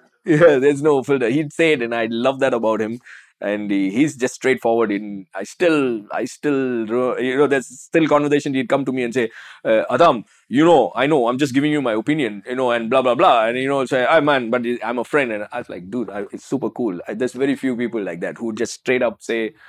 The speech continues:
say what they say. Uh, you know, for me, it, it, it helps. Maybe for, you know, other people, I don't know. But for me, for me, Shiv is one of those guys who just straight up tell you, tell you as is. And that's super cool. I,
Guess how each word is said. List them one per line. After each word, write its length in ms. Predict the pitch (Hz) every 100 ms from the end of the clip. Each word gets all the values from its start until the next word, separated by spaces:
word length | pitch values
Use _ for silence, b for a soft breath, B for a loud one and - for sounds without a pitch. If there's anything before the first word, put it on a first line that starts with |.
| b b
say 200 | - 120
what 180 | 113 110
they 160 | 107
say. 280 | 98 117 110 B B B B B _ _ _ _
Uh, 360 | 101 120 123 117
you 140 | 117 120
know, 180 | 113 98
for 240 | - 175
me, 180 | 202 220
it, 140 | 165 -
it, 180 | 156 -
it 100 | 135
helps. 260 | 120 139 156
Maybe 280 | 127 143 147
for, 500 | 135 123 120 107 - -
you 100 | 113
know, 140 | 110
other 160 | 113 113
people, 220 | 110 107
I 120 | 127
don't 140 | 143
know. 140 | 117 95
But 160 | 113
for 120 | 123 135
me, 300 | 139 123 110 -
for 140 | 117
me, 160 | 131 131
Shiv 240 | 139 131
is 100 | 120
one 140 | 117
of 120 | 123 110
those 180 | 107
guys 260 | 101 107 104
who 140 | 113
just 180 | 113 110
straight 240 | - 117 113
up 180 | 104 _ -
tell 180 | 107
you, 280 | 107 104 95 _ _ -
tell 120 | 110
you 280 | 113 113 101 -
as 220 | 107 101
is. 360 | 104 87 85 - -
And 120 | 98
that's 360 | 104 101 - _
super 300 | _ 113 101
cool. 280 | 101 101 87
I, 180 | 90